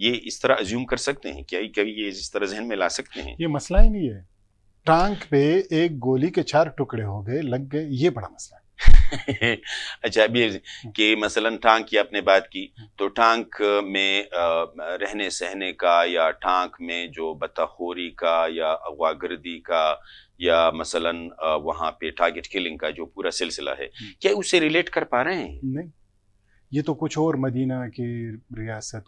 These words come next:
Speaker 2: उससे रिलेट करेंगे।
Speaker 1: हाँ, वो तो फिर ये कि किसी ऑडियो वीडियो लीक की बात करेंगे,
Speaker 2: इससे करेंगे, बिल्कुल।
Speaker 1: या फिर कि कितने लाइक्स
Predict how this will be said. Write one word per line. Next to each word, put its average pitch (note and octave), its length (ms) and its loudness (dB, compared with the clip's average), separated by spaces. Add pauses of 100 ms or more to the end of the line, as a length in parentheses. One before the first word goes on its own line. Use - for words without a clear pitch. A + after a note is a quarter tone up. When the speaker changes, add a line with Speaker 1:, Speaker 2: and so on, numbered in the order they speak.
Speaker 2:
उससे C3+ 320 -8
रिलेट A2 300 -10
करेंगे। - 480 -20 (320)
Speaker 1:
हाँ, B2 240 2
वो B2 280 -2
तो A#2+ 140 -2
फिर A#2 200 -4
ये A#2 160 -4
कि A2+ 160 -10
किसी - 320 -8
ऑडियो G#2+ 380 -2
वीडियो G2+ 240 -6
लीक G2 240 -6
की G2+ 80 -12
बात F2+ 200 0
करेंगे, D#2+ 340 -8
Speaker 2:
इससे - 320 -4
करेंगे, G#2+ 680 -18
बिल्कुल। B2 340 -8 (280)
Speaker 1:
या G2+ 140 8
फिर G2+ 460 2
कि G2 180 -8
कितने A2+ 360 -4
लाइक्स G2 400 2